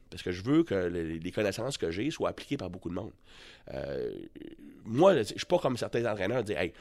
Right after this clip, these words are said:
le monde a payé trois mille piastres, venez me voir. » Je m'en crisse de ça, là. Tu sais, moi, j'aime bien mieux voir cent personnes dans la salle qui ont payé deux cents piastres. Tu sais, ça va faire le même argent, je m'en fous, là. Tu sais, c'est, c'est pas ça, mais c'est, je veux toucher le plus de monde possible, puis je veux parler au, hey, la, la,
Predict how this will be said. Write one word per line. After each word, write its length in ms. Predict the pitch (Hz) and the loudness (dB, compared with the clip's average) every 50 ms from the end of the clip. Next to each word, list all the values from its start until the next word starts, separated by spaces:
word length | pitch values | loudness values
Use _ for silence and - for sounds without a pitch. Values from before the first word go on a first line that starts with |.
| - - - | -20 -10 -4
le 120 | - 90 | -2 -2
monde 220 | 90 101 120 104 | 0 0 0 0
a 60 | 82 78 | -2 -2
payé 240 | - 82 92 98 | -4 -4 -6 -6
trois 340 | - - - - 87 101 101 | -6 -8 -6 -4 -2 -2 0
mille 180 | 98 87 87 87 | 0 -2 -4 -4
piastres, 340 | - 92 90 92 90 80 80 | -4 -4 -4 -4 -4 -4 -4
venez 120 | 87 85 | -6 -6
me 80 | 78 80 | -6 -6
voir. » 220 | 76 76 76 71 - 82 | -6 -6 -6 -6 -8 -10
Je 60 | 87 | -10
m'en 120 | 80 90 | -10 -10
crisse 180 | - - 90 - | -10 -10 -12 -14
de 60 | - | -14
ça, 120 | - - - | -16 -18 -18
là. 160 | - - - - - - - - | -18 -20 -20 -20 -20 -20 -20 -6
Tu 80 | - 95 | -4 0
sais, 20 | |
moi, 140 | 95 120 139 | 2 4 4
j'aime 140 | 117 95 98 | 4 4 2
bien 100 | 107 117 | 2 4
mieux 140 | 117 123 113 | 4 4 4
voir 240 | 98 107 117 113 | 4 4 2 2
cent 260 | - - - 131 131 120 | 2 0 0 0 0 0
personnes 380 | - 90 - - 104 117 113 | -2 -4 -4 -4 -4 -4 -2
dans 80 | 98 82 | -4 -4
la 80 | 78 | -4
salle 420 | - - 95 101 104 117 120 113 107 - - - - - - - - | -4 -4 -4 -4 -4 -4 -6 -8 -10 -14 -18 -20 -20 -20 -20 -20 -10
qui 100 | - - | -6 -4
ont 100 | 92 98 | -4 -2
payé 420 | - 90 90 90 92 95 104 113 107 | 0 0 -2 0 0 -2 -2 -2 2
deux 260 | 104 120 127 131 120 | 4 6 6 6 6
cents 240 | - 120 92 87 - | 2 0 -2 -4 -4
piastres. 520 | 101 - - - - - - - - - - - - - - - - - - - | -6 -8 -8 -10 -14 -20 -20 -20 -20 -20 -20 -20 -20 -20 -20 -20 -20 -20 -18 -14
Tu 40 | |
sais, 60 | - 113 | -10 -8
ça 100 | - - | -8 -4
va 40 | - | -2
faire 120 | 117 117 | -2 0
le 80 | 95 80 | 0 0
même 100 | 82 80 | -2 -4
argent, 240 | - - - 80 78 | -6 -6 -8 -8 -8
je 120 | - - | -8 -10
m'en 60 | - - | -12 -12
fous, 180 | - - 67 | -12 -14 -14
là. 80 | - 101 101 | -14 -14 -16
Tu 80 | - 85 | -16 -14
sais, 60 | - - | -12 -12
c'est, 80 | 80 | -12
c'est 120 | - - - | -12 -12 -12
pas 60 | 80 | -6
ça, 140 | - 123 113 | -4 -2 -2
mais 100 | 95 87 | -2 -2
c'est, 220 | - 101 98 98 - - - - | 0 -2 -2 -2 -4 -10 -18 -10
je 120 | - 113 | -6 -4
veux 60 | 139 | -4
toucher 220 | - - - - 147 | -4 -2 0 0 0
le 60 | 117 | 0
plus 240 | - 131 143 139 120 | 0 0 0 0 2
de 40 | |
monde 200 | 92 98 104 110 | 2 2 0 0
possible, 280 | 101 87 85 - 139 151 | -2 -4 -4 -2 -4 -4
puis 140 | 147 - 87 | -4 -6 -8
je 100 | 82 92 | -6 0
veux 280 | 104 117 131 131 127 - - - - - - - | 2 2 2 2 0 -2 -6 -14 -20 -16 -4 -2
parler 280 | 95 95 98 113 147 | -2 0 2 4 4
au, 220 | 147 120 101 95 - | 6 6 4 4 2
hey, 140 | 104 110 95 | 0 -2 0
la, 140 | 113 117 | -2 -2
la, 120 | - 95 | -2 -2